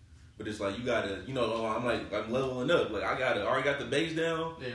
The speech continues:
Speaker 1: I still have, that's my foundation. I
Speaker 2: Mm-hmm.
Speaker 1: still have to keep the foundation good. So me and you still got it. What we doing as far as that, I just have to learn how to add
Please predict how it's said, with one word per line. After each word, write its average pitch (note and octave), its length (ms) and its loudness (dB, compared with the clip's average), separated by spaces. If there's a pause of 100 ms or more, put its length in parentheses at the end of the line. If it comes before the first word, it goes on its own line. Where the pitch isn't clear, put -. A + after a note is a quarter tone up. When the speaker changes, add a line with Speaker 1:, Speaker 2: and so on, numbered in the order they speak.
(140)
Speaker 1:
I A#2 100 0
still D3 280 0
have, C3+ 240 4
that's C3+ 160 0
my C3 140 0
foundation. A2+ 680 -2 (180)
I - 20 -16 (140)
Speaker 2:
Mm-hmm. A2 60 -6
Speaker 1:
still B2+ 200 -2
have B2 220 2
to - 60 -12
keep A#2+ 140 -6
the A2 100 -2
foundation G#2 760 -4 (340)
good. A2 300 -2
So G2 320 -8
me C#3 220 -2
and B2+ 80 -2
you E3 140 -2
still C#3+ 260 2
got B2 180 4
it. G#2 120 -4
What A2 100 -8
we D3 160 0
doing D3+ 360 -2
as A2 180 -6
far A#2+ 200 2
as A2+ 80 -2
that, D3 300 2 (600)
I A#2 100 0
just A#2 140 -4
have G#2+ 180 -2
to A2+ 60 -10
learn A2 260 -4
how G#2+ 160 -4
to - 180 -6 (140)
add A2+ 440 2